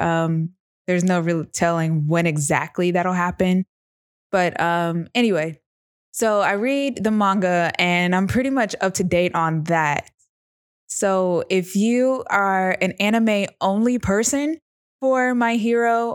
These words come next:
or if you don't, um, watch it at all, you can just skip over this. I have no idea if I have another topic to discuss. Um,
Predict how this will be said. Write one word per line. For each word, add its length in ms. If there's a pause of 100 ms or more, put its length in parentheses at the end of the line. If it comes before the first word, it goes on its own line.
or 280
if 220
you 160
don't, 480 (460)
um, 180
watch 240
it 80
at 100
all, 220
you 140
can 120
just 280
skip 260
over 220
this. 260
I 140
have 180
no 200
idea 260
if 80
I 140
have 320
another 540
topic 640 (520)
to 80
discuss. 680 (560)
Um, 540